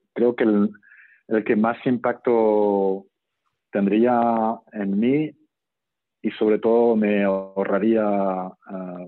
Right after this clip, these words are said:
baste-, ba-, bastantes momentos más difíciles es, eh, tener más compasión hacia los demás y hacia mí mismo. Yo creo que desde el principio de mi carrera siempre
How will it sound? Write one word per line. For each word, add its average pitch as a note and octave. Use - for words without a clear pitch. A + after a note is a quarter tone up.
baste-, G#2+
ba-, F#2+
bastantes G2
momentos A2
más G#2+
difíciles B2
es, G#2+
eh, -
tener A2+
más A2+
compasión A2
hacia G2+
los G2+
demás B2
y G2+
hacia F#2
mí F#2
mismo. -
Yo G2+
creo A2+
que A#2
desde G#2+
el G2+
principio A2+
de A2+
mi G2+
carrera A2+
siempre G2+